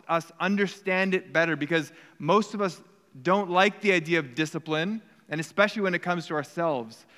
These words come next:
So Hebrews actually helps us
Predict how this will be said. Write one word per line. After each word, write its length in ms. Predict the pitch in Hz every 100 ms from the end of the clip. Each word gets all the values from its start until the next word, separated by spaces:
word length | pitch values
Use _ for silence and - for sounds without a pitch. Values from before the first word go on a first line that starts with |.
| -
So 220 | - 185 180
Hebrews 800 | - 202 233 220 202 180 180 170
actually 400 | 165 175 - 175
helps 420 | 156 185 196 - -
us 240 | 175 -